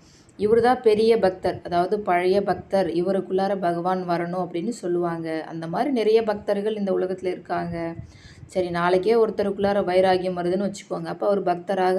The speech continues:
ஆயிடுறார். ஆனா அவரு இந்த ஒரு பிறவிக்கான பக்தரா தான் ஆகிடுறார். அவர் எவ்வளோ சிரத்தையோட ரொம்ப தீவிர, அதிதீவிர பக்தி பண்ணாலும் அவர் இந்த பிறவியினுடைய பக்தர் தான். ஆகையால் அவருக்குள்ளார நான் வரமாட்டேன். யார் ஃபர்ஸ்ட்லேருந்து பக்தியை ஆரம்பம் செஞ்சு,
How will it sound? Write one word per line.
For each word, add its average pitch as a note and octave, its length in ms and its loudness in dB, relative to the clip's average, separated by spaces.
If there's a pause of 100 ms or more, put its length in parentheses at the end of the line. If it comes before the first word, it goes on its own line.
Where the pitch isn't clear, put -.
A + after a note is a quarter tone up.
ஆயிடுறார். E3+ 460 -2 (360)
ஆனா A3 260 2 (120)
அவரு G#3 320 4
இந்த G#3 240 2
ஒரு G3 220 2
பிறவிக்கான A3 680 2
பக்தரா F#3 500 0
தான் G3+ 220 2
ஆகிடுறார். F3+ 520 -4 (500)
அவர் F3+ 140 0
எவ்வளோ F#3 360 6
சிரத்தையோட G#3 600 4
ரொம்ப G3+ 320 0 (280)
தீவிர, A3 320 4
அதிதீவிர G#3+ 520 0
பக்தி G3 300 0
பண்ணாலும் F#3+ 500 0
அவர் A3 160 2
இந்த G3+ 280 0
பிறவியினுடைய A#3+ 640 2
பக்தர் F#3+ 400 -4
தான். F#3 180 -4 (280)
ஆகையால் F#3+ 360 2
அவருக்குள்ளார G#3 540 4
நான் F3+ 220 -2
வரமாட்டேன். F3 640 -2 (400)
யார் F#3+ 360 2
ஃபர்ஸ்ட்லேருந்து A#3+ 680 0
பக்தியை A#3 440 2
ஆரம்பம் G3+ 440 2
செஞ்சு, G3 400 -6